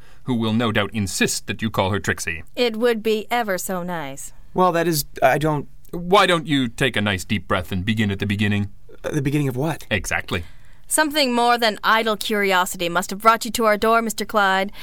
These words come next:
Speaker 2: The sooner you let us know what it is, the sooner we can begin to help you.
Speaker 3: Oh, no, Miss Dixon.
Speaker 2: Trixie,
Speaker 3: Uh,
Speaker 2: please.
Speaker 3: Trixie, then. I'm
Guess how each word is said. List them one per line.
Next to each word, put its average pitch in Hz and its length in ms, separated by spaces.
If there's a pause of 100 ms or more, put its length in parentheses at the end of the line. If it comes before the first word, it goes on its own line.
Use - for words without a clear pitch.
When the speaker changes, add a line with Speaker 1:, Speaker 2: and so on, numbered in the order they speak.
(240)
Speaker 2:
The 170 80
sooner 208 240
you 285 120
let 311 140
us 311 100
know 311 140
what 330 140
it 294 120
is, 214 280 (180)
the - 80
sooner 247 300
we 240 120
can 226 160
begin 226 260
to 208 60
help 277 220
you. - 120 (260)
Speaker 3:
Oh, 175 200
no, 185 300
Miss 131 180
Dixon. 127 680
Speaker 2:
Trixie, 165 720 (180)
Speaker 3:
Uh, 196 80 (100)
Speaker 2:
please. 220 760 (420)
Speaker 3:
Trixie, 127 580
then. 101 320
I'm 131 480